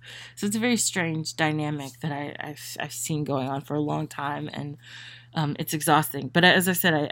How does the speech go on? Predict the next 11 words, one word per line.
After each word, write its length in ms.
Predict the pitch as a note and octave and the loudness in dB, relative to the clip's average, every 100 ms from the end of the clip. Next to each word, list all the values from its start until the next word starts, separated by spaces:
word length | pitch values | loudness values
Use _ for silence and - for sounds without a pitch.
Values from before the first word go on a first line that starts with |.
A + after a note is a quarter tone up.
| - | -4
I 40 | |
think 300 | D#3+ F#3 F3+ | -2 -4 -4
that 180 | - E3 | -6 -4
there 180 | E3 D#3 - | -2 -2 0
are 160 | D#3 | -2
some 200 | D#3+ F3+ | 0 -2
people 300 | F3+ F3 E3 | -2 -2 -2
explicitly 680 | D#3+ - - E3+ D#3+ D3 E3+ | -2 -4 -4 -2 -2 0 0
engaging 640 | D#3 D3+ D3+ D#3 D#3 D#3 | 0 0 0 0 -2 -2
in 220 | D3 D3+ | -4 -4
red-brown 680 | D3+ D3+ - D3+ D3 D3 D3 | -2 -2 -2 -4 -4 -6 -8